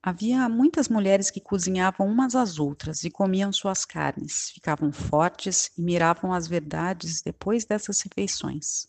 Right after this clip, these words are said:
Há vários jeitos de ser mulher e cozinhar uma e outra grande mulher. E todas somos grandes. É a maneira mais carinhosa de ver a vida da outra e transformar a si mesma.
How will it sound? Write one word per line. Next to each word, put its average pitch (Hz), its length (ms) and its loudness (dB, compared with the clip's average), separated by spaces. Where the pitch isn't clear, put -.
Há 240 100 6
vários 302 340 2
jeitos 196 520 0
de 170 100 -6
ser 175 240 2
mulher 170 420 2
e 190 60 0
cozinhar 175 600 -2
uma 180 360 0
e 165 140 0
outra 170 320 -2
grande 170 460 -2
mulher. 151 440 -4
E 165 80 -2
todas 196 380 2
somos 175 320 -4
grandes. 151 640 -2
É 208 160 0
a 226 120 0
maneira 214 420 2
mais 220 240 0
carinhosa 185 560 0
de 170 100 -6
ver 170 220 2
a 160 60 0
vida 156 280 -4
da 165 160 0
outra 180 540 -4
e 208 80 -2
transformar 196 640 0
a 190 60 0
si - 200 -2
mesma. 147 440 0